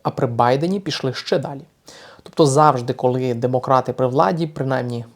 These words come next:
останнім часом, Путін дозволяє собі нахабніти. Адже немає тієї людини, яка може дати йому по пальцях, коли він простягає свої диктаторські руки на те, що йому не належить по праву. Тож Трамп — це та людина, яка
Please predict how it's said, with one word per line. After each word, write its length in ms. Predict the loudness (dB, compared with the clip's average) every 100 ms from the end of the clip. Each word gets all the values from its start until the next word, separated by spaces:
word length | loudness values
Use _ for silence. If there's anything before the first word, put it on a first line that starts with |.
| -12
останнім 480 | -10 0 2 2 0
часом, 400 | 0 -2 -4 -6 -10 -20 -20 _
Путін 320 | 0 2 2
дозволяє 420 | 2 2 2 2 2
собі 280 | 0 -2
нахабніти. 680 | -2 0 2 2 0 -2 -12 -18 _ _ _ _
Адже 200 | -4 0
немає 360 | 2 2 2
тієї 280 | -2 -2 -2
людини, 360 | -2 0 0 0
яка 180 | 0 0
може 220 | 0 0
дати 280 | 0 0 0
йому 180 | -2
по 140 | 0 0
пальцях, 600 | 2 2 0 -8 -12 -20 _ -20 -20 _
коли 300 | 0 4 6
він 220 | 4 0 -4 -12 _ 0
простягає 580 | 2 2 -2 -2 -2
свої 200 | -2 -4
диктаторські 580 | -4 0 -2 -2 -6 -2
руки 340 | -2 0 -2 -6 -10 -8
на 100 | -4
те, 160 | -2
що 200 | -4 -6
йому 140 | -4 -4
не 100 | -4
належить 380 | -4 -4 -4
по 100 | -4
праву. 320 | -2 -4 -4 -12 _ _ -20 -20 -20 _ _
Тож 160 | -2
Трамп — 240 | 2 4 4
це 80 | 2
та 160 | 2
людина, 400 | 2 4 2 4
яка 500 | 2 2 2 2 0